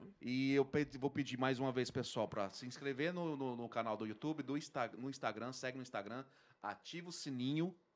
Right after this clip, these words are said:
tá? Que a gente vai ter surpresas, mas é só pra quem tiver no canal. Não importa se você está no Brasil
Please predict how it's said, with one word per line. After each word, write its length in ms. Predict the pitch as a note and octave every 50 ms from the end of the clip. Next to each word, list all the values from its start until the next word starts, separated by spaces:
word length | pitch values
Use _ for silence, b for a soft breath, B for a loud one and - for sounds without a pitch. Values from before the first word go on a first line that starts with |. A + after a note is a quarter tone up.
| _ _ _
tá? 240 | - G#2+ A2 B2+ C#3+
Que 140 | - - C3
a 20 |
gente 160 | A#2 C3 B2+ C3
vai 120 | C3+ B2
ter 120 | B2 B2
surpresas, 720 | A2 - - D#3 D#3 - - B2 A#2 B2 C#3 C3+ D3+ D3+ - b b b b b -
mas 160 | A#2 A2+ A#2
é 40 | A#2
só 220 | - - - D3
pra 180 | D3+ - D#3 D3
quem 180 | - D3+ D3
tiver 640 | C#3+ - - - C3+ G#2 F#2+ G2 G2 G#2 B2+ D#3 - b b b b b b _ _
no 200 | G#2 A2 B2+ D3+ D#3
canal. 460 | - - F#3 F3+ D3+ A2+ F#2+ F2 F2
Não 240 | F#2 G#2+ C3+ E3 A3
importa 340 | B3 A#3+ - G3+ E3 E3 -
se 100 | - -
você 220 | C#3 C#3 - - B2
está 180 | - - A#2+
no 80 | A2+ G#2+
Brasil 480 | G#2 G2+ F2+ F2+ F2 A2 D3 F#3 G3